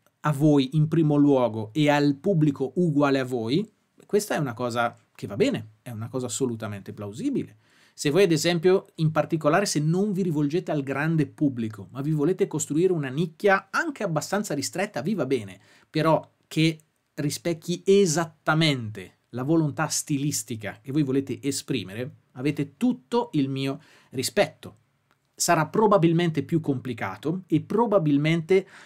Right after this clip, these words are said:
farete più fatica a far combaciare questo intento con l'ambiente editoriale.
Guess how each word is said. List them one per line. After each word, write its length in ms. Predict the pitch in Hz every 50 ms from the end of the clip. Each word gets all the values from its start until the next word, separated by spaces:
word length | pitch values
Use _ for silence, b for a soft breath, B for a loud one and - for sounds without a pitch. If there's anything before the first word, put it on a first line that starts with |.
| B B
farete 380 | - 160 165 196 190 196 196
più 160 | 160 214 233 226
fatica 720 | - 208 196 - - 220 220 214 - 226 220 214 202 202
a 100 | - 160
far 420 | 156 - - 170 175 180 185 - -
combaciare 800 | - - 180 185 170 147 147 139 - - 165 160 151 139 123 107 110
questo 380 | - - 175 160 160 - - 135
intento 540 | 120 117 110 131 151 156 160 160 156 175
con 240 | 156 - 143 143 143
l'ambiente 540 | 139 131 127 127 120 127 123 120 120 107 117
editoriale. 640 | 110 113 110 113 113 107 101 95 87 87 90 95